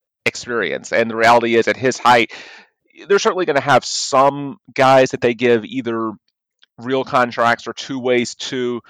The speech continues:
but I think you're gonna see them err on bigger, and I, when I say bigger, I mean literally bigger prospects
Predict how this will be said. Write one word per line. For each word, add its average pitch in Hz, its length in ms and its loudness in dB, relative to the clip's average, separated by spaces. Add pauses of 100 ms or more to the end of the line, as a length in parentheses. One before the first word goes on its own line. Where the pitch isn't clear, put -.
(300)
but - 100 4
I 139 80 6
think 180 220 -4
you're 151 80 -6
gonna 127 160 0
see - 160 -6
them 117 160 -2
err 113 280 4
on 104 560 0 (760)
bigger, 127 400 0 (160)
and 113 140 4
I, 110 160 4 (180)
when 127 160 2
I 120 40 4
say 117 160 -2
bigger, 120 260 -2
I 101 100 4
mean 104 400 -6 (140)
literally 113 480 -2
bigger 98 500 -2 (380)
prospects - 880 0